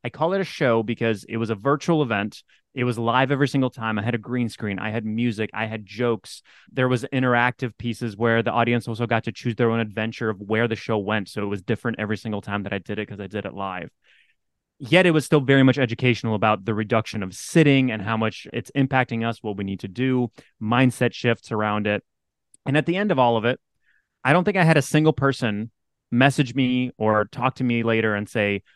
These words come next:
"You've really changed my mind around how much I'm sitting at work."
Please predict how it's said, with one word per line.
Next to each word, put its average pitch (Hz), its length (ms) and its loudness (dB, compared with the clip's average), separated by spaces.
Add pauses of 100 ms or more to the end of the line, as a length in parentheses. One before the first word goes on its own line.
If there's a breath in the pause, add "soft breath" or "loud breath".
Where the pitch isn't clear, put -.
(140 soft breath)
"You've 120 280 0
really 113 240 4
changed 95 640 -6 (180)
my 104 300 -2
mind 98 480 -4
around 95 480 -6 (180)
how 117 140 -4
much 104 200 -4
I'm 95 100 -6
sitting 92 320 -8
at 90 80 -14
work." 90 360 -16